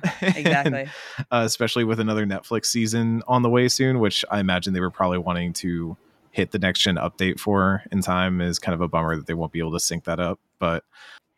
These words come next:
Speaker 2: I think if they released another Witcher and it was jank, even in the slightest, that it would just be like
Speaker 1: It's gonna sink a lot of goodwill.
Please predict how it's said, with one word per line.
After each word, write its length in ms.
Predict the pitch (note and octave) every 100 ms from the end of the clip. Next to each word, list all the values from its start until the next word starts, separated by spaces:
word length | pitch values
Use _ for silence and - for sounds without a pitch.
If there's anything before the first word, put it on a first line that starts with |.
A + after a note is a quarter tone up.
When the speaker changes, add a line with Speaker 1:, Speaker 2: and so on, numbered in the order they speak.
| _
Speaker 2:
I 120 | - F#3
think 220 | B3+ C4
if 100 | A#3
they 140 | G#3+
released 400 | F#3 E3+ F3 -
another 300 | F3 D#3+ D3+
Witcher 500 | C#3 D#3 - D3+ C3+
and 160 | B2 C#3+
it 80 | B2+
was 160 | C#3
jank, 440 | C#3+ C#3+ C#3 C3 - - _ _
even 300 | - E3 E3
in 120 | D3+ D3+
the 60 |
slightest, 680 | C3+ D#3+ D3+ C3+ C3 - - -
that 300 | C#3 C3 - _
it 140 | D3+
would 120 | C#3 C#3+
just 300 | C#3+ B2+ -
be 320 | C#3 C3 B2+
like 160 | - A#2+
Speaker 1:
It's 80 | A2+
gonna 160 | G2
sink 220 | F2 F#2 E2
a 40 |
lot 140 | E2
of 80 | D#2
goodwill. 460 | D#2 D#2 D#2 E2